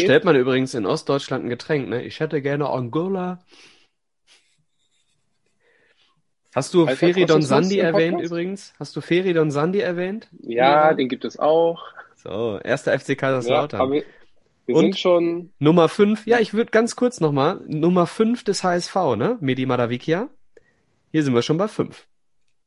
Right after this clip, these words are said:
Speaker 1: Du bist dran.
Speaker 2: Ich habe ja auch nur beispielhaft einige aufgezählt, Michael.
Speaker 1: Ich wollte den H S V nur noch mal
Speaker 2: Ja,
Speaker 1: erwähnen.
Speaker 2: ähm, es gibt einen Rui Marques bei Angola, den ich aber nicht kenne. Dann gibt es unter anderem Sturm, Flavio und Love.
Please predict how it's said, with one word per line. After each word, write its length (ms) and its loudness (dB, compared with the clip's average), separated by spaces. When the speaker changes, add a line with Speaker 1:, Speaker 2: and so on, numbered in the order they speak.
Speaker 1:
Du 100 -4
bist 220 -6
dran. 180 -14
Speaker 2:
Ich 120 -20
habe 180 -4
ja 100 0
auch 140 -2
nur 100 -4
beispielhaft 480 -6
einige 280 -8
aufgezählt, 500 -16
Michael. 400 -10
Speaker 1:
Ich 80 -20
wollte 240 -8
den 100 -6
H 120 -2
S 100 -8
V 180 -2
nur 120 0
noch 100 0
mal 180 -2
Speaker 2:
Ja, 120 2
Speaker 1:
erwähnen. 280 -8
Speaker 2:
ähm, 480 0
es 140 -10
gibt 200 -4
einen 160 2
Rui 220 6
Marques 420 2
bei 120 6
Angola, 400 2
den 160 2
ich 120 -2
aber 120 0
nicht 160 -4
kenne. 260 0
Dann 200 0
gibt 120 -6
es 120 -2
unter 180 0
anderem 300 0
Sturm, 360 -2
Flavio 760 2
und 140 -8
Love. 420 2